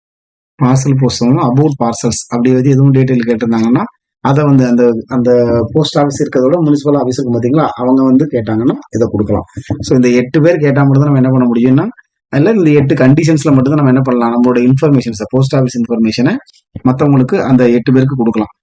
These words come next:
மத்தபடி யாராவது வந்து கேட்டா நம்ம இது பண்ணி, இது கொடுக்க மாட்டாது, கொடுக்க வே-, கொடுக்க முடியாது, நம்ம ரைட்டாவே சொல்லிடலாம்.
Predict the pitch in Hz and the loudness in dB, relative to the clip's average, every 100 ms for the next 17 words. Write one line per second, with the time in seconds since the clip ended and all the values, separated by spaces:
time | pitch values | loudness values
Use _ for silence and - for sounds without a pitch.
0 | _ _ 127 127 147 160 143 143 147 139 | _ _ -2 0 2 4 2 2 2 2
1 | 135 120 165 165 123 127 123 123 156 143 | 2 0 0 0 0 2 2 2 0 0
2 | 135 139 120 123 180 233 147 139 131 120 | 0 0 0 -2 -2 -2 0 2 0 -2
3 | 147 147 156 143 156 165 120 120 135 156 | -2 0 2 2 2 2 0 0 0 0
4 | 113 117 120 | 0 -2 -2